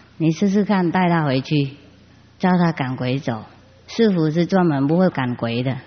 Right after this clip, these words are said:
有可能会带他去西方而已。<laughs>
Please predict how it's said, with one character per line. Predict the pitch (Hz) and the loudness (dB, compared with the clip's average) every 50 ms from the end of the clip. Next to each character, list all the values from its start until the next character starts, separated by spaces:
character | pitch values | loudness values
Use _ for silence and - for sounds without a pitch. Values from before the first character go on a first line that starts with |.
| - - - - - | -18 -20 -20 -14 -6
有 | - 156 170 | -2 0 2
可 | 170 196 185 | 2 4 4
能 | 170 147 147 160 | 4 4 2 2
会 | 170 165 156 | 2 0 0
带 | - 170 170 160 | 0 -2 -2 0
他 | 156 156 143 | -2 -2 -2
去 | - 147 139 | -2 -4 -4
西 | 135 - - 135 | -4 -2 -4 -4
方 | 135 151 143 123 113 113 | -2 -4 -4 -4 -4 -4
而 | 110 113 | -4 -4
已。 | 113 107 - | -4 -6 -6
<laughs> | - | -6